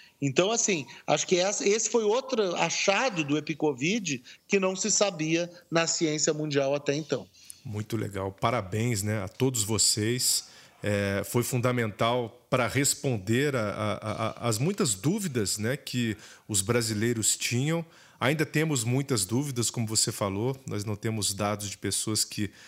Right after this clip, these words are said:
Speaker 2: se contaminaram há dois, três anos. Fica difícil da gente saber realmente a repercussão real desse vírus ao longo da vida, mas que bacana que muitos outros estudos também estão sendo desenhados em cima,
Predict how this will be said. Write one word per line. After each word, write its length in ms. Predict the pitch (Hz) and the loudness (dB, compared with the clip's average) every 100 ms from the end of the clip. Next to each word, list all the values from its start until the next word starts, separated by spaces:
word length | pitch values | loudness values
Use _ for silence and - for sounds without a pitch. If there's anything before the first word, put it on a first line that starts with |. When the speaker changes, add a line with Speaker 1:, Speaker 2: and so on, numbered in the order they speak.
| - _ | -20 _
Speaker 2:
se 160 | - - | -2 0
contaminaram 800 | 113 90 113 104 104 107 104 104 | -2 0 0 0 0 0 0 -2
há 60 | |
dois, 480 | 95 101 110 107 - | -2 -2 0 0 -2
três 340 | - 104 98 | -2 -2 0
anos. 280 | 104 113 107 | 0 0 -2
Fica 160 | - 104 | -4 -6
difícil 360 | 101 - 123 | -6 -2 -2
da 100 | - | 0
gente 180 | 104 107 | -4 -4
saber 320 | - 95 101 | -4 -2 -2
realmente 340 | 98 95 98 104 | -2 -2 -4 -4
a 20 | |
repercussão 520 | 101 - 104 - 101 | -6 -6 -4 -2 -2
real 360 | 95 92 98 98 - - _ - | -2 -4 -4 -6 -14 -20 _ -4
desse 280 | 101 - | 0 0
vírus 580 | 92 98 107 98 - - - - - | 0 -2 0 0 0 -2 -6 -12 -4
ao 140 | 107 | -2
longo 260 | 101 104 101 | 0 -2 -4
da 120 | 95 | -4
vida, 420 | 92 113 123 127 - - - - | -2 -2 -2 -4 -6 -20 -20 -12
mas 440 | 107 110 110 - - - | -2 2 2 2 -2 -2
que 80 | |
bacana 340 | 123 113 131 131 | 0 2 0 0
que 100 | 131 | 0
muitos 280 | 143 - 143 | -2 -2 -2
outros 300 | 143 135 127 | -2 -2 0
estudos 400 | - 131 123 - | 0 -2 -2 -2
também 340 | 123 113 120 | -2 0 0
estão 260 | 127 - 127 | -2 -4 -4
sendo 460 | - 120 123 117 - - _ 113 | -2 -2 -2 -4 -6 -20 _ -2
desenhados 640 | 117 123 117 113 117 110 | 2 2 2 0 -2 -2
em 60 | 120 | 0
cima, 440 | - 120 117 | 0 0 -2